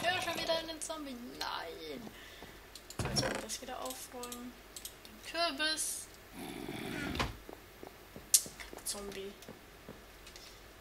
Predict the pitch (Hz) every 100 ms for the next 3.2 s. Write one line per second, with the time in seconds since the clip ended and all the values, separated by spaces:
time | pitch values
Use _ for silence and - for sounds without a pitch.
0 | - 240 233 220 196 190 - - - -
1 | - - 233 220 - 214 - 214 233 202
2 | 185 190 - 294 - 269 254 - 233 233
3 | - 240